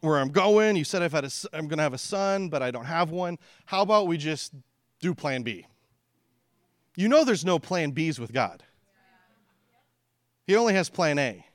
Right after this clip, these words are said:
So if he's told you something, it's amen. It's faithful and true, right?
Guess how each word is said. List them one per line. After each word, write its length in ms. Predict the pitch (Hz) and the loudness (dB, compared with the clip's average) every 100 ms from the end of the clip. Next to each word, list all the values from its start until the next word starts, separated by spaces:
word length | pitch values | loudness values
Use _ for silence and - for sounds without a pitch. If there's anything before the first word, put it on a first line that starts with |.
| _ _ | _ _
So 120 | 185 | -4
if 60 | |
he's 240 | 214 202 - _ _ | -2 -4 -8 _ _
told 320 | - 262 320 | 4 4 4
you 80 | 220 | -2
something, 560 | 175 160 123 127 117 139 _ _ _ _ _ _ _ _ _ | -4 -4 -6 -8 -8 -10 _ _ _ _ _ _ _ _ _
it's 200 | 180 170 | -8 -2
amen. 420 | 170 160 240 127 101 | 0 0 0 -2 -8
It's 160 | 147 | -10
faithful 600 | - 208 190 - 202 180 | -6 -2 -2 -4 -6 -4
and 120 | 151 143 | -4 -4
true, 360 | 226 180 95 - _ _ _ _ _ | -2 -2 -4 -16 _ _ _ _ _
right? 320 | 160 175 269 | 4 4 4